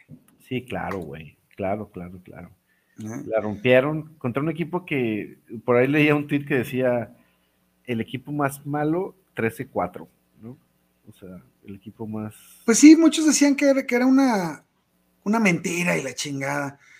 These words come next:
Speaker 2: Yo vi bien al, al equipo de Vikings muy fieles a, a, a lo que estaban haciendo pa-,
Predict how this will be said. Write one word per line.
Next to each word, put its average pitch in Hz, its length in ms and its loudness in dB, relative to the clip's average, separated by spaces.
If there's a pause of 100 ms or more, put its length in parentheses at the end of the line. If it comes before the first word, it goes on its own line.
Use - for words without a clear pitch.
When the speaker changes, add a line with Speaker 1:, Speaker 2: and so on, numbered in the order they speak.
(460)
Speaker 2:
Yo 262 520 6
vi 240 180 4
bien 214 320 4
al, 175 380 0
al 151 100 -2
equipo 170 340 -6
de 156 160 0
Vikings 165 360 -4
muy 170 340 -2
fieles 175 460 -6
a, 127 320 -10 (160)
a, 139 120 -4 (160)
a 135 60 -10
lo 123 180 -8
que 131 100 -16
estaban 160 280 -4
haciendo 160 400 -4
pa-, - 180 -10